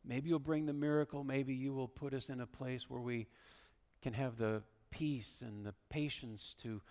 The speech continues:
wait for what it is that you are ultimately doing.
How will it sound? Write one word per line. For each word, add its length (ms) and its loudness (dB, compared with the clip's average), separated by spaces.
wait 340 4
for 140 -4
what 180 0
it 140 -4
is 220 -4
that 180 -8
you 220 -4
are 180 -2
ultimately 520 -4
doing. 440 -12